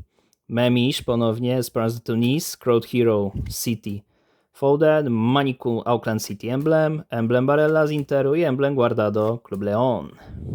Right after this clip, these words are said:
No i patrzę na karty zwykłe. Al Hilal z Shamong tam ciągle prowadzą.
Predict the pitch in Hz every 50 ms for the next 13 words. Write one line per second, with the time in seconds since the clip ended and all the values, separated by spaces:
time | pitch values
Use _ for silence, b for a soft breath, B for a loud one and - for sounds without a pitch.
0 | B 76 80 _ _ _ _ _ _ _ _ _ _ _ _ _ _ _ _ _
1 | _ _ _ _ _ _ _ - - 160 170 165 - 151 143 - - 160 147 143
2 | 131 - 151 131 127 - 143 131 123 127 120 110 - 107 101 107 117 113 - 123
3 | 117 110 104 104 - - - 113 104 104 104 101 - 110 107 104 - 107 104 104
4 | 104 101 _ _ - 117 113 113 113 107 107 113 117 113 123 143 175 180